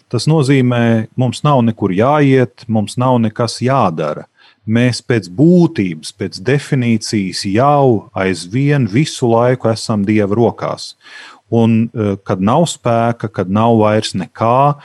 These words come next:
mums ir vienkārši šis fakts jāatcerās un jāļauj Dievam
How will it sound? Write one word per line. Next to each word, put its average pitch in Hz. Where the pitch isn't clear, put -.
mums 113
ir 98
vienkārši 117
šis -
fakts -
jāatcerās 85
un 101
jāļauj 113
Dievam 107